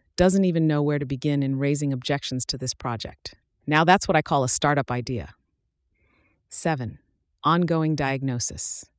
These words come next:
But wait, here's another that could face even greater resistance. Ongoing automatic medical diagnosis. One of my tricks for generating startup ideas is to imagine the ways in which we'll seem backward to future generations.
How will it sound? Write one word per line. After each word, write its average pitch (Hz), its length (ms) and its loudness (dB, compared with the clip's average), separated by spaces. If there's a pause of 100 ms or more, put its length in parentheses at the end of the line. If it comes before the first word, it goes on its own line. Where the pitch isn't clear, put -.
(680)
But 101 120 -6
wait, 131 280 0 (220)
here's 196 280 0
another 175 320 2
that 139 140 -4
could - 140 -10
face 147 340 -2
even 143 240 -2
greater 151 300 0
resistance. - 800 -6 (480)
Ongoing 165 720 2
automatic 151 600 2
medical 143 380 -2
diagnosis. 120 840 -6 (300)
One 180 200 2
of 220 100 2
my 180 180 0
tricks - 520 -2
for 151 140 -8
generating 151 500 0
startup 170 480 0
ideas 123 600 -6 (600)
is - 120 -8
to 156 140 -2
imagine 185 500 4
the 180 80 2
ways 160 320 2
in 156 120 0
which 147 220 -4
we'll 147 120 -6
seem 170 340 0
backward 135 540 0
to - 100 -10
future 139 360 -6
generations. 127 840 -6